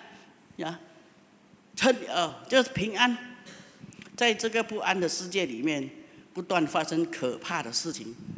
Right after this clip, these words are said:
但是耶稣把平安给我们。他不是改变环境哦，他先给你这个内心的平安。我们有上帝给我们的平安，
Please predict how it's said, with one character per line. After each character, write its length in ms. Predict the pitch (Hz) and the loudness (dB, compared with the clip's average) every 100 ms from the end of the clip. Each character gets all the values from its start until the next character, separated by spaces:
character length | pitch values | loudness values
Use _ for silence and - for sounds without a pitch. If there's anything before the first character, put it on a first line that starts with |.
| 98 | -4
但 100 | 180 | -2
是 180 | 175 151 | -2 -2
耶 120 | 147 | -2
稣 240 | - 160 | -2 -2
把 200 | 156 131 | -2 -4
平 260 | - 131 139 | -4 -4 -2
安 140 | 139 | -2
给 140 | 135 127 | -2 -4
我 100 | 120 | -4
们。 220 | 107 113 - - - - - - - - - - - - - - - - - - - - - - | -6 -10 -12 -20 -20 -20 -20 -20 -20 -20 -20 -20 -20 -20 -20 -20 -20 -20 -20 -20 -20 -20 -20 -14
他 140 | - | -8
不 100 | 196 | -4
是 140 | 208 214 | -2 -2
改 180 | - 127 | -2 -2
变 200 | 190 175 | 2 4
环 180 | 151 175 | 4 2
境 160 | 170 | 0
哦， 160 | 147 151 | 0 -4
他 100 | - | -6
先 260 | 160 170 175 - - - | -4 -2 -4 -6 -14 -12
给 220 | - 147 | -4 0
你 180 | 196 123 | 0 0
这 80 | 127 | -2
个 200 | 127 147 | -2 -2
内 260 | 170 185 139 | 0 -2 -2
心 240 | - 156 | -2 0
的 80 | 135 | -2
平 240 | - 107 | -4 -8
安。 160 | 120 120 - - - - - - - | -6 -8 -10 -20 -20 -20 -20 -18 -4
我 120 | 139 | 0
们 380 | 135 151 175 175 | 2 2 2 0
有 220 | 135 113 | -2 -2
上 260 | 165 151 | -2 -2
帝 140 | 147 147 | -4 -6
给 160 | 123 | -4
我 60 | 131 | -4
们 100 | 117 | -4
的 80 | 120 | -6
平 280 | 120 113 127 | -8 -4 -2
安， 160 | 123 | -4